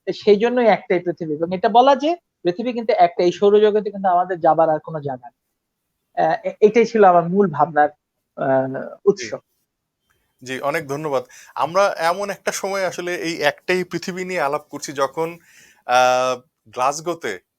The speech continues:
Speaker 2: জলবায়ু সম্মেলন চলছে এবং সেখানে, আহ, বিশ্ব নেতারা উপস্থিত। তারা দর কষাকষি করছেন যে নিজেদের কার্বন নিঃসরণ কমাবেন কিনা, পৃথিবীর তাপমাত্রা আসলে এক দশমিক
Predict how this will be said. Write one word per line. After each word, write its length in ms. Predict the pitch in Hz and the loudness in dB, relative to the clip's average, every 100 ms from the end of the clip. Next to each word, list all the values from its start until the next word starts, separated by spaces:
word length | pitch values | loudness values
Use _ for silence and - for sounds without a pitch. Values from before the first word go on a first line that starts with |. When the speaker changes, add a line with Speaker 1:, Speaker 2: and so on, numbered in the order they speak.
| _ 107 | _ _
Speaker 2:
জলবায়ু 420 | 127 139 156 165 | -4 -4 -2 -6
সম্মেলন 440 | - 143 147 165 160 | -6 -8 -6 -8 -6
চলছে 300 | 156 147 196 | -8 -8 -10
এবং 180 | 147 135 | -12 -12
সেখানে, 420 | 143 151 147 147 | -10 -10 -8 -10
আহ, 640 | 143 _ _ _ - 120 | -12 _ _ _ -8 -8
বিশ্ব 300 | 113 139 - | -6 -8 -8
নেতারা 300 | 165 156 160 | -6 -4 -4
উপস্থিত। 440 | 156 151 - 180 180 _ _ _ _ - | -4 -6 -10 -10 -12 _ _ _ _ -4
তারা 220 | 135 143 | -2 -2
দর 220 | 135 147 | -2 -4
কষাকষি 460 | 156 151 156 156 175 | -4 -8 -8 -10 -12
করছেন 360 | 160 - 180 | -14 -12 -12
যে 100 | 160 | -10
নিজেদের 420 | 147 147 151 160 156 - _ _ - | -10 -10 -8 -6 -6 -10 _ _ -2
কার্বন 320 | 143 151 175 | 0 0 -4
নিঃসরণ 480 | 156 147 - 160 160 | -8 -6 -4 -4 -2
কমাবেন 440 | 147 147 147 156 | -2 -2 -4 -6
কিনা, 320 | 139 143 143 _ _ _ _ | -10 -12 -12 _ _ _ _
পৃথিবীর 360 | 143 143 160 156 | -14 -10 -12 -6
তাপমাত্রা 580 | 156 147 160 147 - 147 | -6 -4 -8 -8 -2 0
আসলে 440 | 131 156 147 143 - _ _ | 0 -4 -6 -8 -12 _ _
এক 220 | 131 139 131 | -6 -6 -6
দশমিক 360 | 147 160 165 | -12 -10 -14